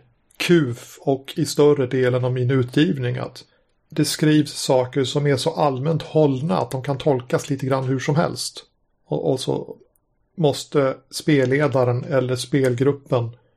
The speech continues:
tillsammans avgöra vad man ska göra av det här lite, den här lite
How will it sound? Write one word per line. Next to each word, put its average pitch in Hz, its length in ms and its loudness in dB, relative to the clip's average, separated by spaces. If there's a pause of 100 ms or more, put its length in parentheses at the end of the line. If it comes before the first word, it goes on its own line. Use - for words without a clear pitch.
(140)
tillsammans 131 800 0
avgöra 131 800 2 (220)
vad 131 300 2
man 127 100 -2
ska 127 160 -6
göra 127 340 4
av 135 160 0
det 120 80 0
här 120 160 0
lite, 123 400 -2 (300)
den 127 180 0
här 135 100 2
lite 127 180 -2